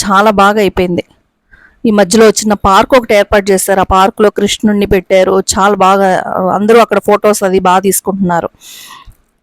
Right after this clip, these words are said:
ఇక్కడ కొంతసేపు అలా కూర్చొని కొంచెం కొంచెంగా,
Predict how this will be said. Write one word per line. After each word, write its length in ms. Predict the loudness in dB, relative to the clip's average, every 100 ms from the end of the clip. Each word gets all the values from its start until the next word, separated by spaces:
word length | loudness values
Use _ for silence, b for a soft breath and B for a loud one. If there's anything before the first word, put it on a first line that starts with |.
| _ _ _ _ _ _ _ _ -8
ఇక్కడ 160 | -4 -2
కొంతసేపు 440 | -2 -2 -4 -2
అలా 140 | -4
కూర్చొని 580 | -2 -4 -4 -4 -4 -4 -8 b -20 _ _ _ _ _ -6
కొంచెం 220 | -6 -4
కొంచెంగా, 440 | -4 -4 -4 -4